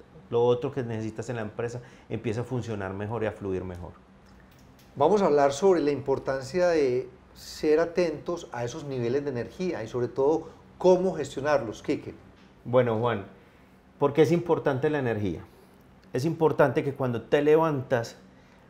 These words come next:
Speaker 1: la gente dice que con el pie izquierdo, el pie derecho, siempre te vas a levantar con energía. Usa la energía para que tu vida sea mejor, para que tus negocios sean mejor.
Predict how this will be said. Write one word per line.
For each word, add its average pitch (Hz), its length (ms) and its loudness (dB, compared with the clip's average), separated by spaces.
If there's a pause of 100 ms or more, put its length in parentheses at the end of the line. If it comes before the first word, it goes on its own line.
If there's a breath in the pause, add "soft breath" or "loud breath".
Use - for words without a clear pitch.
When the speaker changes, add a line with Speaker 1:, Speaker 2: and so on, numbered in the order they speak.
(140)
Speaker 1:
la 135 140 0
gente 151 180 -2
dice 165 220 -2
que 135 120 -6
con 131 140 -4
el 120 140 -4
pie 135 100 -6
izquierdo, 147 340 -4
el 135 60 -4
pie 127 160 -2
derecho, 120 440 0 (320)
siempre 147 360 -6
te 139 80 -2
vas 131 140 -4
a 143 40 -4
levantar 123 460 -4
con 135 140 -6
energía. 117 480 -6 (480 loud breath)
Usa 180 340 2
la 175 100 0
energía 123 600 -4
para 131 340 2
que 143 300 -4 (340 loud breath)
tu 127 180 2
vida 135 300 4
sea 131 220 -4
mejor, 104 380 -6
para 107 200 -6
que 110 120 -10
tus 110 520 -8
negocios 117 460 -2
sean 113 200 -6
mejor. 92 280 -10